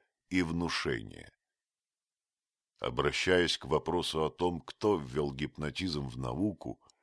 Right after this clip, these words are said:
иначе говоря, кто впервые сделал гипнотизм предметом серьёзного научного изучения, необходимо заметить, что ещё англичанин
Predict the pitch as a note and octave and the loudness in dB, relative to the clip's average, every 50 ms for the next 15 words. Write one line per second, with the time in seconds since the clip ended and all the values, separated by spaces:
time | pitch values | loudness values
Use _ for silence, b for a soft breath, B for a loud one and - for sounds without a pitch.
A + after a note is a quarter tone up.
0 | b b b b _ _ _ - A#1+ C2 D#2 F2 F2+ - - E2+ D#2 D#2+ D#2 E2 | b b b b _ _ _ -8 -4 0 2 2 2 2 0 0 0 4 4 6
1 | E2 F2 F2 E2 - - - F#2+ F2 - _ - G2+ G2 G2+ G#2+ A#2 A#2 G2+ F2 | 6 6 4 2 0 0 0 0 0 0 _ 0 2 2 2 2 2 2 2 2
2 | D2 A#1+ A#1+ B1 D2+ E2+ E2+ E2+ D#2+ D2+ C#2 C2+ D2+ D2 - D#2 D#2+ D2+ - F#2 | 0 -2 -4 0 2 2 2 2 0 -2 -2 -2 -4 -4 -2 -2 -4 -2 0 -2
3 | F#2 D#2+ D#2+ D2+ - - D#2+ D#2 D2 E2 F2+ F2 D#2+ E2 D#2+ - - - E2 D#2+ | 0 0 0 -2 -2 -2 -2 0 0 2 0 0 0 0 -2 0 0 0 2 2
4 | D#2+ F2+ F#2+ F2 D#2 D2+ D2+ C#2+ C#2 C#2+ C#2+ C#2+ D2+ E2 D#2 - - C2+ C2+ C2 | 4 4 4 4 2 0 -2 -2 -2 0 0 2 0 0 0 -2 -4 -4 -6 -6
5 | A#1 A1+ - - B1 A#1+ A1+ A#1+ A#1 - - E2+ F#2 F2+ D2 B1 A1+ G#1 G1+ _ | -6 -6 -8 -8 -8 -6 -6 -8 -6 -4 -2 -2 -2 -2 -2 -4 -8 -10 -12 _
6 | _ _ _ _ _ _ _ - - G2+ A2+ - - - C3 C3+ C#3 E3 D#3 C#3 | _ _ _ _ _ _ _ -2 2 2 2 2 4 2 2 4 4 0 0 0
7 | B2 G#2+ G2+ F2 D2 B1+ G#1 - - - - _ - - _ _ _ _ _ _ | -2 -2 -2 -2 -2 -6 -8 -8 -12 -14 -16 _ -18 -20 _ _ _ _ _ _
8 | _ _ - - - - - G#2 G#2 G#2+ G#2+ G2+ - - - B2 A#2+ - - G#2+ | _ _ -8 -8 -4 4 6 6 8 8 6 6 4 6 8 8 6 8 8 6
9 | G#2+ G#2+ G2 G2 G#2+ G#2 - - A#2 A2+ A2+ A2 G#2+ G#2+ G#2+ - | 4 4 4 4 4 4 4 4 4 4 4 4 4 2 0 -2